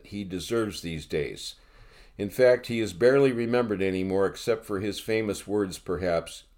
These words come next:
"Give me liberty or give me death." I think many Americans have perf-, perfectly forgotten him at all.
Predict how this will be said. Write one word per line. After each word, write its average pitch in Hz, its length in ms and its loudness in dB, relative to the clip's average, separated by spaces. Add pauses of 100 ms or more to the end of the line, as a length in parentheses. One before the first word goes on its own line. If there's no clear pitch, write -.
"Give 107 220 -2
me 107 160 -2
liberty 90 600 -2
or 87 120 -6
give 80 260 -4
me 82 140 -6
death." 76 480 -6 (800)
I 123 160 6
think 143 280 0
many 131 220 6
Americans 107 560 2
have 98 240 0
perf-, 107 380 -4 (140)
perfectly 110 500 -2
forgotten 87 560 0
him 90 180 -4
at 82 80 -2
all. 76 380 -4